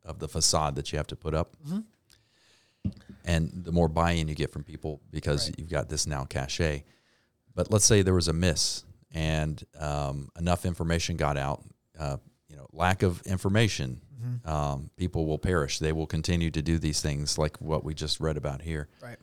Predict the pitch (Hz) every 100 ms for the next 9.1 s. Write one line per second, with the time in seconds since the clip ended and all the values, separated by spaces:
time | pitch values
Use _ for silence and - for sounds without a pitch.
0 | _ _ _ 85 80 76 - 82 - 80
1 | - 82 80 80 85 82 98 87 - 80
2 | 82 80 - 82 92 80 80 82 95 80
3 | 65 - 82 - 90 - 90 - 78 -
4 | _ - 127 117 - - 98 92 95 85
5 | 80 110 - 90 82 80 85 82 85 78
6 | 87 101 85 78 76 - 78 76 69 _
7 | - 87 90 85 87 - 80 69 82 92
8 | - 69 58 67 71 85 90 67 64 67